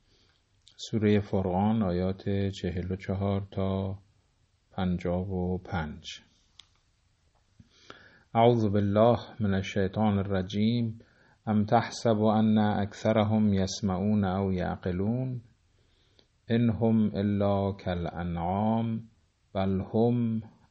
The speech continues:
اضل سبیلا. آیه چهل و چهار ادامه، اه، بحث قبل هست. در، اه، جلسه گذشته و آیاتی که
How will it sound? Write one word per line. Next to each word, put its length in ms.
اضل 520
سبیلا. 460
آیه 220
چهل 300
و 40
چهار 380
ادامه، 880
اه، 220
بحث 400
قبل 460
هست. 680
در، 340
اه، 580
جلسه 520
گذشته 640
و 80
آیاتی 580
که 400